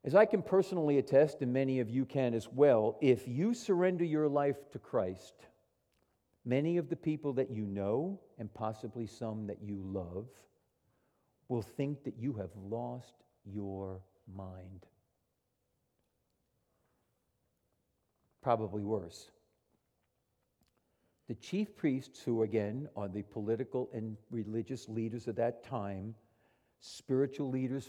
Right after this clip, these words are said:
for Israel, weren't interested in what Jesus was doing and saying apart from this. He was threatening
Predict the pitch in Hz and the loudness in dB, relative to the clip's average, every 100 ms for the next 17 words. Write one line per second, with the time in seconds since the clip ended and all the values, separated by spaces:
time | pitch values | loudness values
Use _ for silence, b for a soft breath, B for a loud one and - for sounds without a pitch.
0 | - 139 135 127 101 107 101 101 104 110 | -2 2 4 4 2 -2 0 0 0 -6
1 | - _ _ _ _ _ _ _ _ _ | -14 _ _ _ _ _ _ _ _ _
2 | 127 127 180 247 240 - 202 202 151 - | -4 4 8 8 6 2 0 0 -6 -6
3 | 113 95 90 - _ - 127 117 120 113 | -6 -4 -6 -14 _ -6 -4 -2 -2 -4
4 | - 127 123 113 127 - 127 98 - 120 | -6 -6 -6 -4 -8 -6 -6 -8 -6 -4
5 | 120 120 120 120 117 113 110 - 123 110 | -2 -2 -4 -8 -8 -8 -10 -6 -4 -4
6 | 104 101 110 107 - - 107 107 - - | -6 -6 -6 -6 -8 0 2 2 -2 -4
7 | 113 117 117 - - - - _ _ _ | -2 0 -2 -2 -12 -18 -20 _ _ _
8 | _ _ _ _ _ _ _ _ _ _ | _ _ _ _ _ _ _ _ _ _
9 | _ _ _ _ _ _ _ _ - 165 | _ _ _ _ _ _ _ _ -6 -2
10 | 185 147 - - - 143 156 - 107 98 | 0 -2 -4 -10 -4 2 4 2 -6 -6
11 | 90 | -8